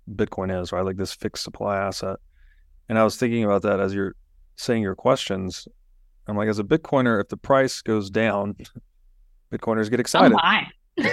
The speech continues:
Speaker 1: can
Speaker 2: <laughs>
Speaker 1: buy
Speaker 2: I'm
Speaker 1: more.
Speaker 2: buying. Yeah. <laughs>
Speaker 1: And if the price goes up, if you're really, I would say this for the,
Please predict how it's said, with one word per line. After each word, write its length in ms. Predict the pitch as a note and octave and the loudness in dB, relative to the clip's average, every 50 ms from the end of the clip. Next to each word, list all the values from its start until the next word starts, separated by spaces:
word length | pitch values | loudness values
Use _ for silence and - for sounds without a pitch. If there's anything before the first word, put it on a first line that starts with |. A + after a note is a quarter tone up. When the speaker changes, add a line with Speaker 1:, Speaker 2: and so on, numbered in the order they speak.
| - - A#3+ | 0 -2 0
Speaker 1:
can 80 | A3+ | 2
Speaker 2:
<laughs> 20 | A3 | 4
Speaker 1:
buy 140 | - - - | 6 6 6
Speaker 2:
I'm 60 | - | 4
Speaker 1:
more. 100 | - - - | 4 4 6
Speaker 2:
buying. 440 | C4 - - - - B3 - - - _ _ _ _ _ _ | 6 6 4 2 0 -2 -4 -4 -6 _ _ _ _ _ _
Yeah. 240 | - A3 A3 C4 - C5 - - - - - _ _ - | 4 6 6 6 6 6 2 2 0 -2 -4 _ _ 0
<laughs> 100 | - - - - - - - - - - - | 0 0 0 -2 -10 -10 -8 -6 -6 -4 -2
Speaker 1:
And 140 | C3 C3 C3 | -2 -2 -2
if 80 | B2 A#2 | -2 -2
the 80 | B2 A2 | -4 -4
price 360 | - - D3+ D#3+ E3+ - - | 0 2 4 4 4 2 0
goes 260 | - B2+ A#2 A2+ A#2+ | 0 0 0 2 2
up, 280 | F3 A#3+ A#3+ - - - _ _ _ _ _ _ _ _ _ _ _ _ _ _ _ _ _ _ _ _ - | 4 4 4 4 4 2 _ _ _ _ _ _ _ _ _ _ _ _ _ _ _ _ _ _ _ _ -14
if 140 | B2 A2+ - | -12 -6 -2
you're 140 | B2+ A#2+ A#2 | 0 0 2
really, 460 | A2+ C3 D#3+ F#3 D#3 B2 A2+ G#2+ - - _ _ _ _ _ _ - | 2 4 4 4 4 4 4 2 -2 -6 _ _ _ _ _ _ -8
I 80 | - A2+ | -4 -4
would 220 | A2+ A2 G#2+ G2+ | -2 -2 -4 -4
say 120 | - - A#2 | -4 -2 0
this 200 | A2 G#2+ G#2 - | 0 -2 -4 -4
for 140 | - - G#2+ | -8 -6 -4
the, 180 | G#2 G#2 G2+ | -4 -4 -4